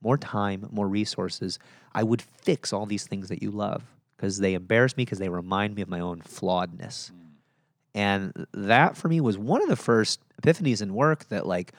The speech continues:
Speaker 1: all of my limitations are not liabilities. They're leverage. They're some, they're an asset. They're something to be used. And so I started leaning into that over the past few years. This is what it is, and it's,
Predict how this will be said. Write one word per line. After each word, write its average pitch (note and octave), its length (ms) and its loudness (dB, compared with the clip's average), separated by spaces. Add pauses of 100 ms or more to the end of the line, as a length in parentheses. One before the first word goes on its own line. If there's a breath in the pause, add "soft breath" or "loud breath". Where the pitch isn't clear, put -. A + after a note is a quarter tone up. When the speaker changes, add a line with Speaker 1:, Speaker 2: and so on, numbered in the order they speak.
(280 soft breath)
Speaker 1:
all A#2 220 6
of B2+ 80 2
my A#2+ 160 2
limitations F#2 640 -4
are F2 80 -4
not F2+ 220 -4
liabilities. E2+ 800 -6
They're F2+ 400 -6
leverage. - 640 -10 (360 soft breath)
They're F2 240 0
some, G#2 300 -2
they're F#2+ 120 0
an F#2+ 100 -4
asset. G2 360 -4
They're F#2 100 -6
something F2+ 320 -8
to - 100 -20
be - 120 -12
used. G2+ 640 -2 (680 soft breath)
And B2+ 360 6
so B2+ 220 8
I A#2+ 100 10
started D#3 260 8
leaning B2+ 240 4
into D3 160 2
that G2+ 120 2
over F#2 100 -2
the F2+ 60 -2
past - 280 -8
few F#2 100 -6
years. - 160 -8
This G#2 220 0
is A#2 160 0
what A#2+ 160 2
it C#3+ 120 0
is, F#2+ 240 0
and F#2 260 -6
it's, - 400 -8